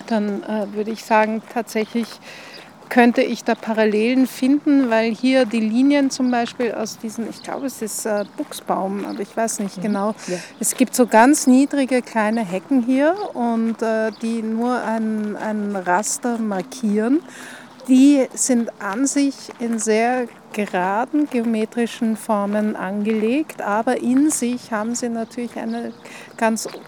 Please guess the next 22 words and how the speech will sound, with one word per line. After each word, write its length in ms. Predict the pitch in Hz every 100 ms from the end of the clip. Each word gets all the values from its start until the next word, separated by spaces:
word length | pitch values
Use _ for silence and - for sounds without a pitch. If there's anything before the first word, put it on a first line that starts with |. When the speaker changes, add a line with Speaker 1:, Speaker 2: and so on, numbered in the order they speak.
| -
Speaker 1:
unregelmäßige 1000 | 262 269 247 233 233 226 220 - 214 -
organische 640 | 202 208 196 220 233 - 208
Struktur. 840 | - - 202 - - 247 208 247 - - - - - -
Und 460 | 226 226 220 220 - - - - - - -
da 320 | 190 202 220
lässt 340 | 277 285 -
sich 120 | 269
tatsächlich 640 | - 277 - 349 - 294 220
eine 180 | 226
schöne 280 | 220 240 220
Parallele 640 | 208 220 202 202 202 226 240
ziehen, 440 | - 247 240 247
weil 260 | 220 220 220
ich 380 | 247 233 - -
meine 580 | 233 220 220 233 226 -
Sounds 520 | - 220 214 254 -
ja 160 | 226 -
auch 220 | 233 -
gerne 400 | 220 214 220 226
mit 300 | 220 214 -
einer 320 | 214 220 220
großen 500 | - 233 220 247 220